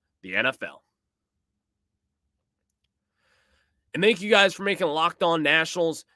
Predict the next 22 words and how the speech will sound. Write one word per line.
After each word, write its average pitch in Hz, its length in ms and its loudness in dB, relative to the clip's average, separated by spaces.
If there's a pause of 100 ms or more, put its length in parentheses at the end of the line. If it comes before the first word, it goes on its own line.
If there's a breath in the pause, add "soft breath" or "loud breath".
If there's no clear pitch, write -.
your 170 640 0 (340)
first 156 540 -2 (140)
listen 147 460 -4 (360)
every 127 320 -2
single 107 380 -12
day, 156 320 0
as 127 120 -6
we 135 120 -6
are 113 160 -2
free 156 420 -8 (360)
and 113 80 -6
available 113 720 -4 (200)
wherever 135 640 -2 (280)
you 151 160 -8
get 127 340 -6
your 120 320 -4
podcast. 120 640 -2
So 113 140 -8
first, 170 540 -2
let's 135 220 -10
do 160 160 -4
some 127 420 -4